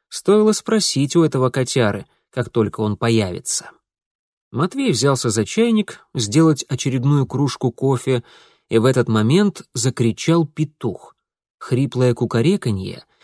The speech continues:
раздалось почти за дверью кухни на веранде, а потом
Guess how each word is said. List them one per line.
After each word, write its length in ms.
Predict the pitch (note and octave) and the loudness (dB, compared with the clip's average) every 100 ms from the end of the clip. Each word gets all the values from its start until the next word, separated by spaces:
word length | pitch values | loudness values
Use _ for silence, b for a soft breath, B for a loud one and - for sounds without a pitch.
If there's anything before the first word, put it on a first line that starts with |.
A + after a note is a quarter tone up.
| b | b
раздалось 600 | A#2 B2 - B2+ F#3 - | 0 0 2 4 4 2
почти 420 | - C#3+ - - | -2 -4 -4 -2
за 180 | F#3+ D#3+ | 2 2
дверью 420 | C#3 D#3 G3 F#3 | 2 2 2 2
кухни 500 | F#3 A#3 G3 - G#2+ | 0 0 -2 -2 -4
на 160 | G#2 A#2+ | -2 0
веранде, 600 | C#3+ F#3 F3 G2 - - _ B B B | 2 2 2 0 -8 -16 _ B B B
а 140 | A#2 | -4
потом 640 | - G#2 - D#3 A3+ A#3+ | -2 -4 0 2 2 0